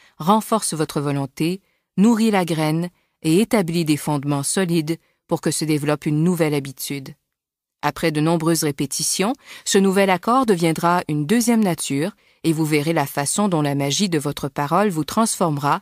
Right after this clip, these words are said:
de magicien noir en mage blanc. Un mage blanc utilise la parole pour créer,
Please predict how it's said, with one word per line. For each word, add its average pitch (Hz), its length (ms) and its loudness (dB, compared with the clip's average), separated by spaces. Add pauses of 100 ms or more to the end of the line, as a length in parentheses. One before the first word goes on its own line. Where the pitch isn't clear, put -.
de 170 140 2
magicien 165 520 0
noir 139 480 -2 (340)
en 139 120 -6
mage 147 460 0
blanc. 147 260 -2 (1080)
Un 180 120 2
mage 196 300 2
blanc 214 340 2
utilise 226 460 0
la 190 140 2
parole 190 400 2
pour - 240 -4
créer, 196 500 0